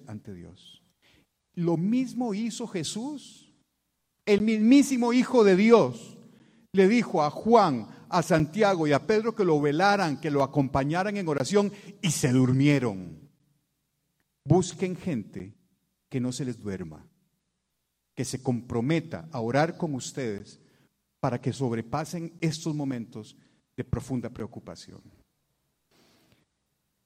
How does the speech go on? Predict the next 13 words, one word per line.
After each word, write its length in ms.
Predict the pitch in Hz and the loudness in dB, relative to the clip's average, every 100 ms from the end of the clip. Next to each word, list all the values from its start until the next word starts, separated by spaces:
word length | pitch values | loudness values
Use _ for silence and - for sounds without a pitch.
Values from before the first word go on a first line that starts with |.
| _ _ _ _ _ _ _ _ _ _ _ _ _ _ _ - | _ _ _ _ _ _ _ _ _ _ _ _ _ _ _ 0
Noten 400 | 202 269 285 269 | 2 2 0 -2
las 180 | 233 - | -4 -2
palabras 640 | 160 170 190 208 208 - | 0 0 -2 -4 -6 -8
impactantes 760 | 185 156 147 - - 170 175 190 | -6 -6 -6 -6 -6 -6 -6 -10
de 100 | 165 | -8
Jesús 420 | - 123 160 156 | -10 -8 -10 -10
en 140 | 147 131 | -10 -10
este, 680 | 127 - 143 131 - _ _ | -10 -14 -12 -12 -16 _ _
en 160 | 131 127 | -10 -10
este 220 | 123 - | -10 -14
pasaje. 500 | - 113 113 - 110 | -14 -14 -16 -16 -10
Dice 300 | 131 156 175 | -8 -4 -4
así: 340 | - 180 101 | -4 -4 -6